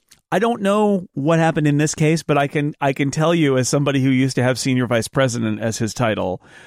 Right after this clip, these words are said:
that sometimes what happens really is, like, literally, I, I like working with this person and we're gonna lose her. And her boss is somebody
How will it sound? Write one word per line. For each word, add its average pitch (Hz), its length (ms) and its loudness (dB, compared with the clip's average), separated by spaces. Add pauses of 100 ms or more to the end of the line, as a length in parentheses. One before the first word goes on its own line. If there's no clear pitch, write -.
(180)
that 120 520 -2 (180)
sometimes 190 800 0
what 170 160 2
happens 170 600 0
really 143 600 2
is, 131 360 2
like, 117 220 -2
literally, 131 800 0 (480)
I, 135 260 -2 (260)
I 143 120 2
like 151 340 0
working 147 300 0
with 131 120 2
this 139 160 -2
person 127 440 -2
and 120 80 0
we're 120 100 -2
gonna 117 180 -2
lose 139 280 0
her. 104 280 -2 (320)
And 131 140 -2
her 139 100 2
boss 143 440 0
is 123 80 -4
somebody 123 420 0